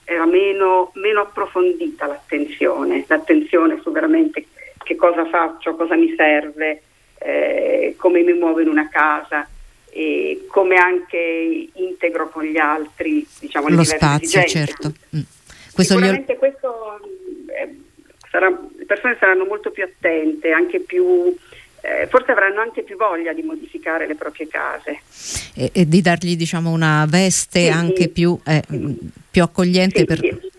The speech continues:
Speaker 2: per passarci più
Speaker 1: Per
Speaker 2: tempo.
Speaker 1: starci, sì, certo.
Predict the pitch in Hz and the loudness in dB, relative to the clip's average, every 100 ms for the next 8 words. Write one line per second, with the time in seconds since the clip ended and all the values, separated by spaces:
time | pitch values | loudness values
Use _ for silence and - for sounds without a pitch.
0 | _ 180 170 170 165 - 165 175 185 180 | _ -2 0 0 0 0 0 0 0 4
1 | 147 - - - - _ - 359 - _ | 2 2 -8 -12 -20 _ -10 -10 -12 _
2 | 311 - - | -14 -14 -16